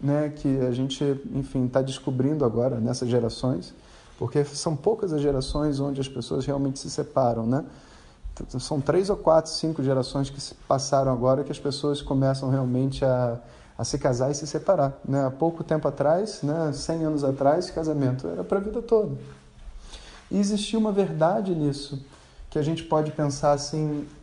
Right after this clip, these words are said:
em termos desses casamentos tradicionais, né, onde a pessoa nem amava a outra, nem conhecia a outra pessoa. Mas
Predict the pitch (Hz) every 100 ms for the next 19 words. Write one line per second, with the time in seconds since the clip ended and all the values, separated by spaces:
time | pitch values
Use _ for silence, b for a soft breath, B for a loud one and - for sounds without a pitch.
0 | - 139 135 147 143 131 139 139 - 135
1 | 131 131 131 - 127 127 127 120 139 156
2 | 123 135 156 B B B - 127 131 135
3 | 127 151 143 175 180 151 175 175 135 143
4 | 170 127 110 110 131 202 233 233 202 -
5 | 208 240 165 151 127 120 120 - 120 113
6 | 120 B B B B B B B B -
7 | 139 147 156 160 156 - -